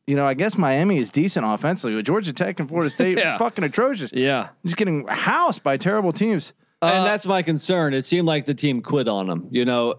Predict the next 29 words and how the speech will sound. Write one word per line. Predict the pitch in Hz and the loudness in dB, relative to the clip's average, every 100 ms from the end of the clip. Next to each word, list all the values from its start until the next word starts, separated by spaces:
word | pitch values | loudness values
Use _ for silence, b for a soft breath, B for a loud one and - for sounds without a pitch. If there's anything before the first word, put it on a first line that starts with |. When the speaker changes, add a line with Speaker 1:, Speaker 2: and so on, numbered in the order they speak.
| - | -2
Speaker 3:
e-, | 202 - | -2 2
even, | 254 254 247 220 | 2 2 2 0
you | 196 185 | 0 2
know, | 165 | 2
they | 151 151 | 2 2
started | - 175 156 | 2 2 2
off | 147 143 | 0 2
last | 143 135 | 0 0
year | 143 | 0
oh | 131 127 | 2 0
and | 104 | -2
four, | 147 147 110 | 0 0 2
but | 113 113 - _ _ _ _ | 0 -2 -4 _ _ _ _
if | 156 170 | 0 2
you | |
watch | 175 214 226 - | 2 2 0 0
that | 180 175 139 123 | 2 2 -2 0
Duke | 156 160 160 | 2 2 2
at | 156 156 | 0 0
Notre | 156 135 | 0 0
Dame, | 120 156 170 - - | 2 0 0 -4 -4
at | 120 160 160 | 0 0 0
Notre | 156 151 | 0 2
Dame | 139 151 156 | 2 2 0
game | 135 135 127 127 | 0 0 0 -2
week | 131 147 - | 0 0 0
one, | 147 180 | 0 2
you're | 139 131 | 2 2
like, | 127 117 | 0 -2